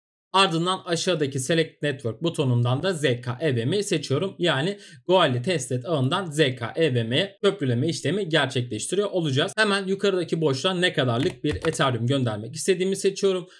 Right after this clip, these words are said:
Ardından "Send" diyerek bu işlemi tekrar "Send" deyip onaylıyorum. En son cüzdanımdan da onayımı verip işlemin gerçekleşmesini bekleyeceğim arkadaşlar. Bu işlem arkada onaylanırken biz şimdi de "Send"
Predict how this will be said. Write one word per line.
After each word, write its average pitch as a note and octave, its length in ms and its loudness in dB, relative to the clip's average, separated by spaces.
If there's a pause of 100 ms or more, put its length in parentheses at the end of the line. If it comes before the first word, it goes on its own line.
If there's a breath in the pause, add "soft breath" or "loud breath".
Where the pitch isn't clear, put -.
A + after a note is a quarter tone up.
(160 loud breath)
Ardından D#3+ 500 2
"Send" E3+ 300 2 (100)
diyerek C#3+ 420 0 (500)
bu E3 140 0
işlemi D#3 400 -2
tekrar B2+ 380 0
"Send" B2 360 0
deyip G3+ 200 -6 (120)
onaylıyorum. D3 680 2 (180)
En G#3 160 2
son B2 260 0
cüzdanımdan B2 680 0
da A2 80 -4
onayımı C3+ 480 0
verip F3+ 320 0
işlemin D#3 440 -2
gerçekleşmesini B2+ 1040 -2
bekleyeceğim D3+ 460 0
arkadaşlar. A#2 680 -2 (280 soft breath)
Bu G#3 140 2
işlem E3+ 360 -2
arkada D#3+ 440 0
onaylanırken E3+ 880 0
biz E3+ 240 -2
şimdi B2+ 340 2
de G3 200 0
"Send" E3+ 320 0